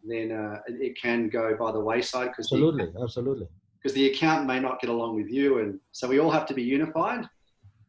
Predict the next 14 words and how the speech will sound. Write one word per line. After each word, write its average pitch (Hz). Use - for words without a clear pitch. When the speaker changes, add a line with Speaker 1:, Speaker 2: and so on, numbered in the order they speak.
Speaker 1:
Um, 120
once 160
we 143
get 135
that 139
done, 139
we 131
look 143
at 135
your 131
income 135
to 120
debt 147
ratio. 160